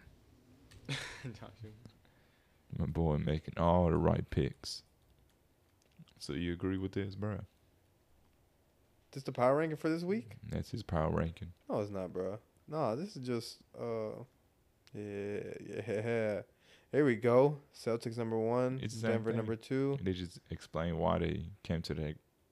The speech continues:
Speaker 3: Dead
Speaker 2: conclusion.
Speaker 3: ass. Where they have Memphis? Nah,
Speaker 2: Four.
Speaker 3: hell no. Memphis was number four on the other list.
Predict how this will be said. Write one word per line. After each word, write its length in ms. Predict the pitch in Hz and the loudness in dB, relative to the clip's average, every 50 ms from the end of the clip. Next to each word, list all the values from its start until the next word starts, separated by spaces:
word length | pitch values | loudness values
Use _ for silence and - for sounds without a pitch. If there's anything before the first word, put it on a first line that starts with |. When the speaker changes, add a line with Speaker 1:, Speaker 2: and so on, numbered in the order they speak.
| _ _ - | _ _ -8
Speaker 3:
Dead 80 | 156 | -4
Speaker 2:
conclusion. 440 | 196 214 240 233 202 175 131 113 107 | 0 2 4 6 6 6 6 4 2
Speaker 3:
ass. 180 | 107 - - - - - | 0 -2 -6 -14 -10 -4
Where 140 | 180 233 | 0 2
they 80 | 311 330 | 4 6
have 160 | 294 302 285 | 6 6 6
Memphis? 460 | 294 311 320 311 - 330 311 - - - _ _ _ _ _ _ - | 4 4 2 2 2 0 0 -2 -6 -16 _ _ _ _ _ _ 4
Nah, 100 | 381 277 | 6 6
Speaker 2:
Four. 140 | 147 143 | 8 8
Speaker 3:
hell 220 | 165 226 294 330 208 | 8 8 8 8 8
no. 180 | 156 131 120 | 6 6 6
Memphis 240 | 123 165 247 285 - | 4 2 0 0 0
was 120 | 262 196 165 | 0 0 2
number 200 | 156 147 135 120 | 2 2 2 0
four 180 | - - 123 120 | 0 0 0 2
on 80 | 120 113 | 2 2
the 60 | 110 | 0
other 140 | 107 110 110 | 0 0 0
list. 400 | 110 113 135 151 147 - - - | 0 0 0 -2 -4 -8 -16 -20